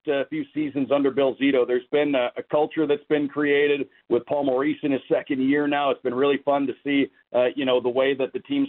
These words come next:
progressed under him. It's, it's just been, uh, again, a, a story of a group that's really come together going back to last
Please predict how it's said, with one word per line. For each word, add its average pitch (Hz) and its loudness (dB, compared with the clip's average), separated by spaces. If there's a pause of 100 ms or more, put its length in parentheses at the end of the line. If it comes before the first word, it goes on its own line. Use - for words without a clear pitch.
progressed 139 -2
under 127 0
him. 143 0
It's, 127 -4 (100)
it's 165 -2
just 202 -2
been, 190 2
uh, 143 0 (100)
again, 151 -2
a, 120 0
a - -16
story 147 2
of 135 0
a 127 0
group 127 -2
that's 135 -4
really 151 0
come 151 -4
together 131 -2
going 135 -2
back 135 0
to 135 2
last 131 0